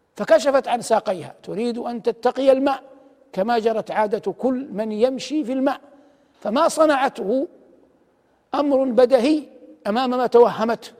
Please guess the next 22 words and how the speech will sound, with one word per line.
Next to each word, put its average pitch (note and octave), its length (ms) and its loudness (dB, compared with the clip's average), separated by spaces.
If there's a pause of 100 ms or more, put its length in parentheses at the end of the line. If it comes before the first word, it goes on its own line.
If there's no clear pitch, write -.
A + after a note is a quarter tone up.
(880)
فكشفت C#4 500 2
عن A#3 140 0
ساقيها. G3+ 540 -2
هنا E4 320 0
قال C4 320 -2
لها A3 140 -2
نبي G#3+ 360 -6
الله: A3 280 2 (100)
"إنه B3 480 -4
صرح A3+ 380 -6
ممرد A3+ 600 -6
من A#3+ 240 -6
قوارير"، B3+ 480 2 (800)
أي A#3+ 120 0
ما D#4 160 6
كان C4 280 -2
لك، A3 440 -6
ما C4 180 -2
كان A#3+ 380 0 (920)
هذا A3+ 520 2 (160)
ماء B3+ 360 -4
محضا، A#3 420 -4